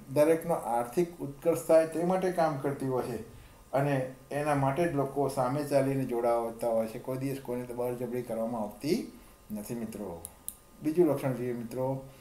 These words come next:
સરળ સ્થાપના વિધિ. મિત્રો, સહકારી મંડળીમાં ઓછામાં ઓછા દસ સભ્યો ભેગા થાય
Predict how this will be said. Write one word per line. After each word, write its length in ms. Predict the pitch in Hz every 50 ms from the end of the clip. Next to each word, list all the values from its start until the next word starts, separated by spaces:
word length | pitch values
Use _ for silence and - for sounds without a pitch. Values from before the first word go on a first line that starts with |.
| - - - - - - - - - -
સરળ 260 | 143 135 127 135 135
સ્થાપના 440 | 127 - - 120 110 110 113 113 110
વિધિ. 320 | 104 95 92 95 90 87 90 85 - - - - - - - -
મિત્રો, 440 | 135 135 135 139 143 143 139 139 135
સહકારી 540 | 135 - 135 127 131 135 - 151 147 147 147
મંડળીમાં 640 | 143 139 131 123 135 135 135 135 135 139 135 -
ઓછામાં 560 | - 156 175 180 180 - - 190 185 180 180 175
ઓછા 140 | - 175
દસ 280 | - 135 135 160 170 -
સભ્યો 360 | - - 151 127 - 143 139
ભેગા 320 | 113 120 120 120 123 127 127
થાય 420 | 127 - 139 131 131 131 135